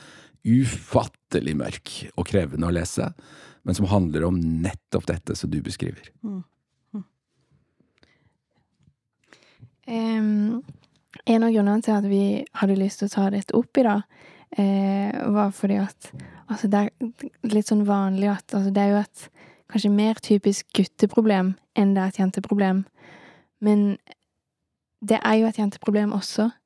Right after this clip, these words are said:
Speaker 3: Eh, så vi hadde på en måte lyst til å fokusere litt på at det er, altså, begge kjønn kan slite med dette.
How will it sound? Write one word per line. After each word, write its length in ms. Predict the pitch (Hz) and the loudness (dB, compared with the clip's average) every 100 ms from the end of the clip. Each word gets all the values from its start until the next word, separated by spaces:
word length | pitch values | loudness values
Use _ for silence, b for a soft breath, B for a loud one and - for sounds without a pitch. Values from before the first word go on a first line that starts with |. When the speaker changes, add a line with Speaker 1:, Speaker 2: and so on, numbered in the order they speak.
| b b b b - | b b b b -6
Speaker 3:
Eh, 500 | 214 202 202 202 214 | -4 -2 -2 -4 -4
så 160 | - 214 | -2 2
vi 80 | |
hadde 280 | 220 226 214 220 | 2 2 0 -2
på 100 | - | -2
en 80 | 233 | 0
måte 180 | 226 214 | 0 -2
lyst 180 | 214 - | -4 -6
til 80 | |
å 40 | 202 | -6
fokusere 580 | 208 220 - 202 220 202 | -2 -2 2 2 2 0
litt 200 | 190 - | -2 0
på 80 | 196 | 0
at 400 | 190 - - - b b b b b b _ _ _ | 0 -4 -20 -20 b b b b b b _ _ _
det 100 | - - | -6 0
er, 300 | 196 202 202 - | 2 2 -2 -4
altså, 200 | 202 202 | -2 2
begge 320 | 208 196 214 | 2 2 0
kjønn 220 | - 202 202 | 2 -2 0
kan 140 | 202 | -2
slite 340 | - 190 180 202 | -2 -4 -2 -2
med 120 | 196 | -2
dette. 340 | 190 - 226 | -4 -2 -2